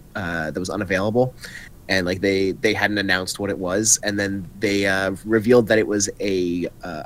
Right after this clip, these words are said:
a voting gauntlet mode where you would choose a, uh,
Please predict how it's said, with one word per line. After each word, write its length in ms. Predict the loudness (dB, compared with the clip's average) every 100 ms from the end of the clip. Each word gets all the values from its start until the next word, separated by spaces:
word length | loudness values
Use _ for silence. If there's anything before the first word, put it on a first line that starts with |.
| -4
a 80 |
voting 520 | -2 6 8 10 6 0
gauntlet 540 | -2 -4 -6 -10 -6
mode 480 | -4 -4 -4 -6 -10 -6
where 260 | 0 2
you 200 | 4 4
would 120 | 2 2
choose 480 | 2 4 4 2 0
a, 300 | 2 4 4
uh, 320 | 2 2 0